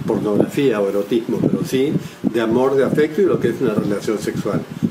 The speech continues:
Lo que es un espermatozoide, lo que es un óvulo, lo que es, eh, cómo se forma, y si te pregunta más,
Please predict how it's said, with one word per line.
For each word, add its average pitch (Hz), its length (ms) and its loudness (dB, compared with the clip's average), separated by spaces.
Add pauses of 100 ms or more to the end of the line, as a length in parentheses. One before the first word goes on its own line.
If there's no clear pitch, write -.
(200)
Lo 113 120 2
que 127 100 2
es 113 60 0
un 127 120 2
espermatozoide, 143 880 0
lo 110 100 0
que 113 100 -2
es 107 120 -4
un 113 140 2
óvulo, 135 480 2 (680)
lo 110 200 -2
que 123 160 2
es, 113 140 0
eh, 113 380 2
cómo 120 200 2
se 120 100 -2
forma, 139 520 0 (760)
y 123 240 0
si - 140 -2
te 117 120 2
pregunta 123 400 2
más, 135 360 0